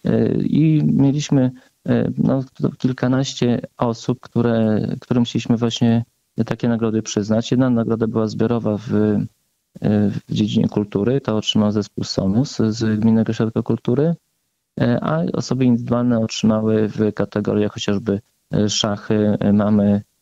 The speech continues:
e, wicemistrzów, e, województwa podlaskiego, e, w szachach z Nowej Wsi.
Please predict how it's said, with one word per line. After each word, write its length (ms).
e, 220
wicemistrzów, 1040
e, 220
województwa 440
podlaskiego, 680
e, 220
w 80
szachach 540
z 60
Nowej 320
Wsi. 440